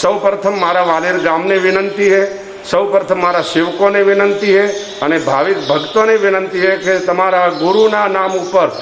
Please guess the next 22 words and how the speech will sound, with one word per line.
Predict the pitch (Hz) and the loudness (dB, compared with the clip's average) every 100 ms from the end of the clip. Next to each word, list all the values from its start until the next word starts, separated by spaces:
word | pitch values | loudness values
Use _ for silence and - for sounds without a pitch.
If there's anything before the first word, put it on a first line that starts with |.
| - - - | -12 -14 -2
સુંદરપુરી | 170 190 190 190 185 | 2 2 2 0 2
બાપજીના | 165 160 196 226 214 | 0 -2 0 0 0
નામ | 196 185 185 | 0 -2 -2
ઉપર | 180 185 175 - - - - | -2 2 0 0 -10 -14 -2
એક | 156 208 220 - 175 | 0 2 0 -2 0
એક | 202 233 - 151 | 0 0 -2 0
વૃક્ષ | 190 208 - | 0 0 0
વાવો, | 202 175 180 208 233 240 - - - - - - - 131 | 0 2 2 2 0 -2 -10 -16 -16 -16 -14 -12 -6 0
વૃક્ષ | 180 220 - 208 | 2 2 0 0
વાવો, | 196 196 208 233 | 2 2 2 0
પૃથ્વી | 226 190 208 - 240 | 0 -2 -2 0 2
બચાવો, | 196 196 214 214 226 240 240 - - - 123 | 2 0 0 0 2 0 -2 -10 -10 -8 -4
જળ | 123 202 214 | 0 0 0
બચાવો, | 202 202 214 220 226 | 0 0 2 2 2
જળ | 139 185 254 | 0 0 0
વરસાવો. | 220 208 - 180 147 120 92 - - - 131 123 | 0 -2 0 0 0 -2 -4 -10 -14 -12 -4 0
જો | 196 233 247 240 - 190 | 2 2 2 -2 -4 -4
આપણે | 190 208 208 | -2 -2 -2
વૃક્ષ | 202 220 - 226 | 2 0 0 0
વાવીશું | 202 190 208 226 - 233 226 226 - - | 2 2 2 0 0 2 2 -2 -8 0
તો | 190 208 214 214 214 - | 2 4 2 -2 -6 -2
કદાચ | 196 226 | 0 0